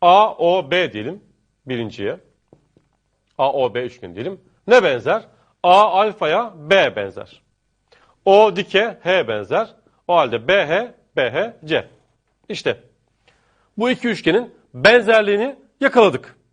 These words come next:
E, tabii artık bundan sonraki olayımız da doğru bir şekilde orantılarımızı yazmak ve tabii ki işte C'nin apsisini ve ordinatını yakalamak.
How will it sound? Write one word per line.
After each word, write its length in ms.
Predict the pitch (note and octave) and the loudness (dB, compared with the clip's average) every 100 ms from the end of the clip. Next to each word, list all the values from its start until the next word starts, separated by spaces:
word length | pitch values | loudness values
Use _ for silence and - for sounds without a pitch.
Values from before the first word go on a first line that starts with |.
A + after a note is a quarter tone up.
| _ _ _ _ _ C#3+ | _ _ _ _ _ -18
E, 60 | |
tabii 320 | - G3 F3 | -8 -4 -2
artık 300 | F3+ E3+ F3 | -2 -2 -4
bundan 240 | G#3 F3 C3 | -6 -2 -4
sonraki 220 | A#2 A2+ | -4 -8
olayımız 380 | C3 A2+ G#2+ A2 | -6 -6 -8 -2
da 220 | G#3+ G#3 _ _ B2+ | -2 -2 _ _ -2
doğru 320 | E3 F3 A#3+ | 0 2 0
bir 40 | G#3 | -4
şekilde 540 | D3 - A2+ F#3+ A3 _ _ _ _ | -10 -8 -2 -2 -2 _ _ _ _
orantılarımızı 920 | G3 F#3 F3+ F3+ C#3+ B2+ B2+ A#2+ A#3 - _ | -2 0 0 -2 -4 -4 -4 -2 -2 -4 _
yazmak 560 | D#3 G3 C3+ F3+ A#3+ - _ _ - | 2 4 4 0 -2 -8 _ _ -6
ve 120 | F#3+ | -4
tabii 220 | - C3 | -4 -6
ki 320 | A2 G3+ A3 _ _ _ _ | -4 -4 -4 _ _ _ _
işte 260 | - B2+ A2+ | -12 -12 -2
C'nin 340 | E3+ C#3+ D#3 _ D3+ | 0 0 -4 _ -4
apsisini 540 | D3 D3 C#3 E3 G#3 - | -2 -4 -6 -6 -6 -10
ve 60 | C3+ | -2
ordinatını 640 | D#3 A2+ G#2 D#3 G#3+ A3 | -2 -2 -8 -8 -10 -8
yakalamak. 360 | F3 B2 F2 D#2 | -8 -6 -10 -12